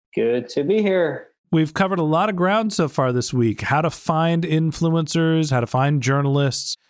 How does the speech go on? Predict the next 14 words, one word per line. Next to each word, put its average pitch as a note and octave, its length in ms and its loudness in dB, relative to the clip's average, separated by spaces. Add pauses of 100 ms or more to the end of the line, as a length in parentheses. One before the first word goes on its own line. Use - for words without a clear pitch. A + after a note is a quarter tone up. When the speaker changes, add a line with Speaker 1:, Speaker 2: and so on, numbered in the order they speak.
(120)
Speaker 2:
how D3 140 0
to C#3+ 40 0
build C#3+ 220 0
a C3 60 0
relationship D3 720 -2
with D#3 240 -2
them, D3 640 0 (140)
how D3 120 0
to C#3+ 120 0
help C#3+ 240 -2
them C3+ 500 0 (100)
create C3 540 0
their A2+ 220 -2
content. C#3 760 -2